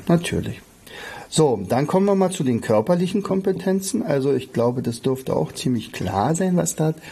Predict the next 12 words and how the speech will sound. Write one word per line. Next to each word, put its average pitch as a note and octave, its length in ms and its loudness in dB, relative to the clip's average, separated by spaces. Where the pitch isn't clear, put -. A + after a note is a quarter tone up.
gefordert C#3 540 -2
ist. - 220 -2
Natürlich G2+ 840 0
das B2+ 180 -2
Gleichgewicht C#3+ 720 -2
halten, - 380 -2
also A2 240 0
auf A#2 180 -2
einem A2+ 260 0
Bein C#3+ 280 0
stehen F#2 500 -4
können. G#2 280 -4